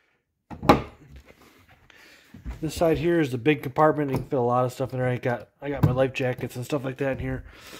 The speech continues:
but I keep all my stuff in there, and it's, uh, plenty of room. So, um, Ranger does throw a, a wiring diagram on there for the boats, which is kinda nice if you had to go through and find everything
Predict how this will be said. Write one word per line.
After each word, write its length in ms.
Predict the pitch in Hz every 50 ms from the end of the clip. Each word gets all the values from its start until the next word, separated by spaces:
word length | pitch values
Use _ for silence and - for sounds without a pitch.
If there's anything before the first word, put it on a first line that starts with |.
| - - _ _ _ -
but 120 | 120 113
I 60 | 113
keep 300 | 107 - - 127 - -
all 240 | 110 110 110 117 117
my 120 | 120 120
stuff 300 | 117 - - 120 107 -
in 60 | 110 107
there, 180 | 110 110 110
and 200 | 107 107 104 98
it's, 200 | - - - -
uh, 220 | 117 107 104 101 92 - _ _ _
plenty 200 | - 160 160 151
of 100 | 135 120
room. 200 | 113 101 90 85 - _ _ _
So, 300 | - - 104 101 92 - _ _ _ _ _ _ _ _ _ _ _ _ _ _ _ _ -
um, 500 | 113 110 107 107 107 104 101 - - - - - - - - - - _ _ _ _ _ _ _ - -
Ranger 260 | 123 120 127 127 123
does 220 | 120 131 131 127 -
throw 280 | - 143 139 127 117
a, 140 | 117 113 107 - - - -
a 100 | 139 139
wiring 340 | 127 135 151 151 151 151 143
diagram 440 | 147 151 151 151 131 151 151 151 151
on 160 | 151 151 151
there 300 | 156 156 156 160 151 - _ _ _ _ _ _ _ _ _ _ _
for 140 | - 143 131
the 80 | 131
boats, 360 | 120 135 147 151 156 151 -
which 140 | 143 127 -
is 120 | 131 117 -
kinda 200 | 165 160 143 135
nice 320 | 135 143 151 147 - -
if 120 | 127 113
you 60 | 131 135
had 60 | 123
to 60 | 127
go 180 | 113 139 135 120
through 340 | - - 135 139 139 135
and 140 | 120 110 101 - _ _
find 260 | _ - 135 131 127
everything 380 | 127 127 127 135 135 131 117